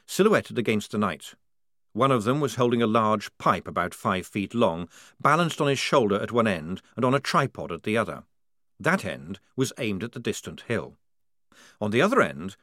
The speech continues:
a foot or so behind the man's head, was a big square box. Light was leaking from joints in this. From a little stovepipe chimney on the top of it,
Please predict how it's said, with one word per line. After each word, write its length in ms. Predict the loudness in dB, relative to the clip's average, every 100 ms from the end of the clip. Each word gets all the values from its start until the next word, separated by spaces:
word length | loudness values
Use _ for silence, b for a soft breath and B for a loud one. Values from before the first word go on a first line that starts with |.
| _
a 80 | -4
foot 260 | -2 -2 -2
or 80 |
so 220 | -2 -2 -2
behind 300 | 0 0 2
the 60 |
man's 320 | 0 0 -4
head, 340 | -4 -4 -4 -14 _ -6
was 140 | -4
a 40 |
big 320 | -2 -2 -2 -4 -10
square 420 | -8 -6 -6 -8
box. 640 | -2 -2 -2 -14 -14 -14 _ _ _ _ _ b b b
Light 440 | 2 2 2 -4
was 160 | -4 -2
leaking 360 | -2 0 -2
from 200 | 0 0
joints 400 | 2 2 2 -4
in 140 | -12 -10
this. 360 | -12 -14 -16 -18 _ _ _ _
From 160 | -6 0
a 60 | 0
little 180 | 0
stovepipe 720 | -2 2 2 2 0 -2 -2 -2
chimney 480 | 0 0 0 -6 -6
on 140 | -8
the 80 | -6
top 180 | -4 -4
of 100 | -8
it, 220 | -16